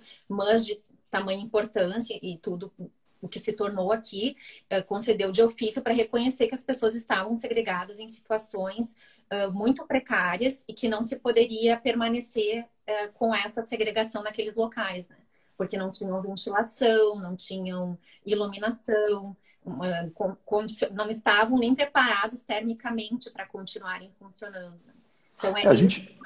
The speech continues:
Speaker 1: que nos preocupa, né, André, que a gente precisa cuidar muito. Nós temos três minutos ainda pra, pra concluir, por isso
Speaker 2: É,
Speaker 1: que eu tô pressando um pouquinho.
Speaker 2: Deus.
Speaker 1: Mas é isso, assim, perceber na execução que tem tudo i-, toda essa, essa questão que nós precisamos estar sensíveis, que as coisas vão tomando um rumo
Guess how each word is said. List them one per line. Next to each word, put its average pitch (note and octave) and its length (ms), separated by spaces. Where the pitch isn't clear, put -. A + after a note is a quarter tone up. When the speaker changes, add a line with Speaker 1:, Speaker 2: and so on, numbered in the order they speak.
Speaker 1:
que D#4+ 60
nos C#4+ 200
preocupa, C4+ 580
né, A3 120
André, G#3+ 220
que A3 60
a A3+ 40
gente A3+ 200
precisa A3+ 240
cuidar A3 300
muito. A3+ 460
Nós F#3 140
temos G#3 240
três - 260
minutos A3 400
ainda F#3+ 200
pra, F3+ 360
pra G3+ 140
concluir, F#3+ 580
por A#3 120
isso A3 80
Speaker 2:
É, C4+ 140
Speaker 1:
que F3 120
eu - 60
tô - 260
pressando A3+ 460
um A#3 60
pouquinho. G3+ 260
Speaker 2:
Deus. E3+ 320
Speaker 1:
Mas A#3 160
é C#4 80
isso, - 240
assim, A#3 200
perceber B3 720
na E4 140
execução A#3+ 840
que B3+ 140
tem C4 240
tudo D4 300
i-, D#4 120
toda C4 280
essa, D4+ 360
essa C4+ 220
questão B3+ 480
que C4+ 100
nós B3+ 140
precisamos A#3+ 420
estar B3 280
sensíveis, A#3 840
que - 80
as F#3+ 140
coisas A3+ 320
vão A#3+ 120
tomando A#3 440
um A#3+ 80
rumo A#3+ 440